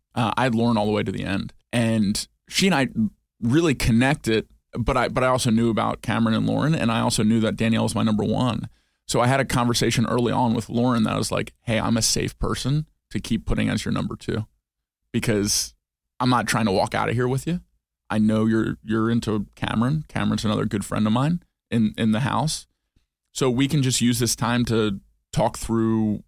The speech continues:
what you're thinking with Cameron or what I'm thinking with Danielle. We can use this time just to, you know, deepen a friendship." And that's what ended up happening. And towards the end, when, when sleep got more sparse and, and stress got higher and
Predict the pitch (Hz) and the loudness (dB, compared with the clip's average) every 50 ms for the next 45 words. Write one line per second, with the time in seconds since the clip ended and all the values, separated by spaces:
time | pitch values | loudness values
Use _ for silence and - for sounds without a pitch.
0 | _ - 107 120 110 - - 117 110 110 110 107 107 104 - - 117 113 110 113 | _ -6 -2 -2 -2 0 0 0 0 2 2 0 0 -2 -2 -2 -2 0 0 2
1 | 113 110 107 110 - - 131 135 139 143 139 139 139 120 104 95 95 98 104 98 | 2 2 2 0 -2 -2 0 0 0 0 0 0 0 0 0 -2 -4 -4 -2 -2
2 | 95 110 110 107 - 107 110 107 - 107 107 107 107 107 - - _ - 110 107 | 0 0 -2 -2 0 -2 -4 -2 -2 -2 -2 0 -2 -2 -4 -8 _ -6 -4 -2
3 | 101 110 120 139 139 131 127 123 123 - _ _ _ _ - - 120 117 113 120 | 0 0 0 2 2 2 0 0 -2 -8 _ _ _ _ -6 -2 0 2 2 2
4 | 110 - 107 - - 113 110 113 107 113 - - - 113 113 104 - - - - | 2 0 -2 -2 -2 -2 0 0 0 -2 -2 -2 -2 -2 -2 -2 -6 -8 -18 -20
5 | - - - _ _ _ _ _ - - 147 - 143 156 131 - - - 120 117 | -20 -20 -20 _ _ _ _ _ -4 -2 0 0 2 0 0 -2 0 -2 -2 0
6 | - 117 117 - - 113 117 117 - - 156 160 - _ _ _ _ _ _ - | 0 0 -2 0 -2 -2 -2 0 0 0 -2 -2 -4 _ _ _ _ _ _ -4
7 | - 120 123 123 131 - - 135 131 131 131 135 127 135 131 127 123 123 135 139 | -2 0 0 0 0 -2 -2 0 0 0 0 0 0 0 0 2 0 0 0 -2
8 | - - - - 113 - - - 113 113 113 - - 135 131 120 - 113 110 117 | -2 -4 -4 -6 -10 -14 -6 -2 0 0 2 2 0 0 0 0 0 0 2 2
9 | 127 131 123 113 110 110 - - _ _ _ _ _ - 123 123 117 120 113 110 | 2 2 2 2 0 0 -4 -14 _ _ _ _ _ -2 0 2 2 2 4 2
10 | 110 110 - - 120 113 - - - - 120 120 113 - 110 110 - - 117 110 | 2 0 0 -2 0 0 2 0 0 0 0 -2 0 -2 -4 -4 -2 0 0 0
11 | 104 - - - - 110 113 113 113 113 113 107 - - - 104 104 - - 104 | 0 0 -2 -2 0 0 0 2 2 0 0 0 -2 -2 -2 -2 -2 -4 -4 -2
12 | 107 107 - - - _ _ _ - - - - - 117 101 - - - 104 107 | -2 -2 -4 -6 -12 _ _ _ -4 -2 -2 0 0 0 0 0 0 -2 -2 -2
13 | 113 107 - 101 107 107 110 113 113 110 110 110 107 95 92 90 107 | -2 -2 0 0 0 0 0 0 0 0 0 -2 -2 -2 -2 -2 -2